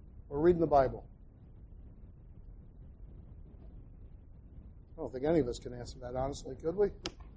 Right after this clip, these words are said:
We'd want to eat, wouldn't we? But this book, if we trust God, he'll take care of us. He really will. You know, we just need to trust God.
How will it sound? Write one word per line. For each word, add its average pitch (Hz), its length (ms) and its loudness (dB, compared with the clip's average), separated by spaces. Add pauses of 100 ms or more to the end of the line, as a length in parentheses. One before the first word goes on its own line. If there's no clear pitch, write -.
(760)
We'd 170 180 10
want 202 160 10
to 208 80 12
eat, 214 180 10
wouldn't 185 300 12
we? 143 160 8 (1080)
But - 100 -12
this 220 160 2
book, 233 360 10 (120)
if 151 120 -8
we 240 120 4
trust 240 360 10
God, 226 280 10
he'll 196 100 4
take 202 260 2
care 226 160 0
of 156 120 -2
us. - 300 -10 (520)
He 214 80 0
really 214 280 12
will. 214 380 12 (2000)
You 156 80 10
know, 165 260 12 (1600)
we 151 80 -8
just 147 200 -4
need 135 140 2
to 117 60 -10
trust 123 320 -2
God. 123 260 4